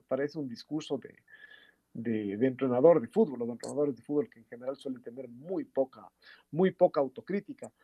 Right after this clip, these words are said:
Em, por otro lado, no deja de ser un paso muy grande el, eh, eh, el, el haber convocado a una, a una reunión y empezar una,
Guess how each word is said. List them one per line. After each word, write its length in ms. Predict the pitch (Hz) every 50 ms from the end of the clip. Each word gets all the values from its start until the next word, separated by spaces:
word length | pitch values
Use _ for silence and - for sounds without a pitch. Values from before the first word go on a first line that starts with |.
| - - - - - _ -
Em, 680 | - 156 147 147 143 143 143 139 139 135 131 127 123 120 117 _ _ _ _ _ _
por 140 | - 214 233
otro 160 | 254 254 262
lado, 160 | 262 262 262
no 140 | 233 233 254
deja 200 | 254 254 254 240
de 80 | 208 185
ser 160 | - - 240
un 120 | 233 202
paso 320 | 160 - 233 240 233 - 202
muy 280 | 185 190 226 262 269
grande 520 | 220 220 220 233 233 208 175 151 147 139 -
el, 300 | - 160 151 151 147 143
eh, 320 | 139 131 123 117 117 113 - _ _ - - _ _ _ _ -
eh, 680 | - 143 131 127 123 120 120 120 - - 139 135 -
el, 240 | - 165 156 160 165 -
el 240 | 196 185 175 175 175
haber 420 | 165 156 156 196 220 233 226 220 _
convocado 600 | - 165 156 143 131 - - 185 190 190 180 156
a 40 |
una, 320 | 143 147 151 165 165 160 147 131
a 100 | - 135
una 260 | 139 147 156 160 165 156
reunión 500 | 135 127 113 110 127 143 156 170 170 151
y 60 | 131
empezar 520 | 123 - - 110 - - 139 143 151 151 139
una, 260 | 135 135 135 127